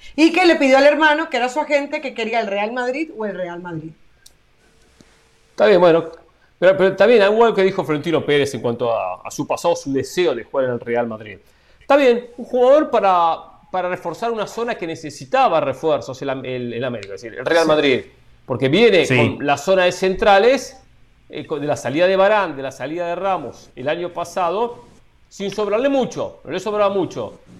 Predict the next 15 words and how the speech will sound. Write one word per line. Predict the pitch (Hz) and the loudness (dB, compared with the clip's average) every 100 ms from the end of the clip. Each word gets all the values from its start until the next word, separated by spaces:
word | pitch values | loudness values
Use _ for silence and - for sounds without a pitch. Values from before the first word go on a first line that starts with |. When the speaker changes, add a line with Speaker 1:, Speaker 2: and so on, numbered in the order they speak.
| - | -14
Speaker 2:
Y | 143 | -4
como | 180 180 | 0 2
Alaba | 185 214 185 165 | 4 4 4 2
puede | 190 190 170 | 0 -2 -2
jugar | - 190 180 | 0 0 0
como | 165 165 | -2 -4
central, | 175 160 226 196 151 | -4 -4 0 0 0
puede | 175 | -4
jugar | 165 180 170 | -2 -2 -2
como | 165 165 | -4 -4
lateral, | 165 196 214 170 | -4 0 0 0
puede | 160 151 | -2 -4
jugar | 170 | -4
como | 160 175 190 214 | -4 -8 -2 0
volante, | 214 214 208 240 254 | 2 0 -2 -8 -10